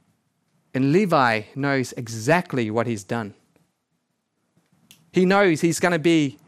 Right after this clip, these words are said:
excommunicated from his city, his town, his synagogue, which is his church, and his people. To the Jewish people, at this point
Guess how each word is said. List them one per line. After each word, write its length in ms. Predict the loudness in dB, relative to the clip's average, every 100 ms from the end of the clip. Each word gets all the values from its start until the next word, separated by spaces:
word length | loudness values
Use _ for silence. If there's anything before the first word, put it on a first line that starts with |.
| _
excommunicated 960 | -8 -8 -8 -6 -4 -4 0 0 0 -2
from 140 | -2
his 160 | -4 -6
city, 360 | -2 0 0 -2
his 200 | -4 -4
town, 400 | -2 0 0 -2
his 160 | -6
synagogue, 680 | -4 -2 -2 2 2 2 -6 -18 -6
which 180 | -6 -4
is 140 | -2
his 200 | -2 -4
church, 340 | -2 2 2 -2
and 100 | -4
his 200 | -4 -4
people. 480 | -10 -6 -6 -6 -8 _ _ _ -20 -20 _ _ _ _ _ _ _ _ _ _ _ _ _ _ _
To 120 | 0 2
the 80 |
Jewish 400 | 4 4 4 2 2
people, 360 | 0 4 4
at 180 | 4 2
this 240 | 0 0
point 340 | -2 2 2